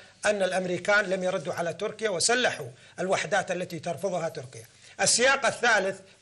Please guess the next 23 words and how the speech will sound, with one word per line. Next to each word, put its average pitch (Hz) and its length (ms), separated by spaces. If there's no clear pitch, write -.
أو 208 340
المحور 175 600
أو 151 100
القوة 202 280
الثالثة 202 340
هي 185 60
الحشد 180 320
الشعبي 202 320
وتمدده 175 600
باتجاه 175 380
الحدود. 131 340
ما 269 280
أن 262 80
يصل 226 320
الحشد 185 380
الشعبي 170 580
للحدود 240 540
فهو 233 260
بالتالي 247 640
سيكون 233 560
على 214 220
تماس 220 400
مباشر 233 500